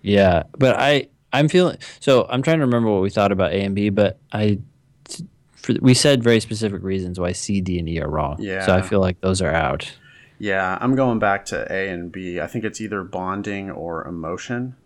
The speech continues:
Speaker 1: Yeah. So emotion is definitely discussed in, uh, B, right? You had the emotional bonds
Speaker 2: Sure.
Speaker 1: between the mother and child.
Speaker 2: You had both those in B.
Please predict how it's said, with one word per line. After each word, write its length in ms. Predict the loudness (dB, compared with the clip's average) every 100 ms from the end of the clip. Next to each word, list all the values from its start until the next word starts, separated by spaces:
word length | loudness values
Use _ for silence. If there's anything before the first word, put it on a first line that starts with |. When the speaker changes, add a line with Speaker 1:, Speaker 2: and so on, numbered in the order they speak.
| _ _ _ _ 2
Speaker 1:
Yeah. 340 | 6 6 4 0 -2 -2 -4 -4 -8 -14 -18 -20 _ _ _ _ _ -20 _ _ _ _ _ _ _ _ _ _ _ _ _ _ -18 0
So 320 | 4 6 4 4
emotion 920 | 6 8 6 6 4 6 4 2 -4 _ _ _ _ _ -4
is 300 | 2 2 2
definitely 420 | 4 4 4 2
discussed 540 | 0 0 2 2 0 -4
in, 420 | -2 -2 -6 -10 -18 _ _ _ _ _ _ _ _ _ -6
uh, 140 | -4
B, 400 | -2 0 0 -2 -4
right? 220 | -2 -2
You 60 | 0
had 140 | 2
the 100 | 2
emotional 460 | 2 2 2 2 2
bonds 340 | 2 2 2 2
Speaker 2:
Sure. 80 | -2
Speaker 1:
between 340 | -2 -2 -2
the 260 | -2 -2 0
mother 260 | 2 2 2
and 100 | 2
child. 440 | 2 2 0 -2
Speaker 2:
You 140 | 0 2
had 100 | 4
both 240 | 4 4
those 220 | 0 0
in 140 | -4 -6
B. 300 | -8 -10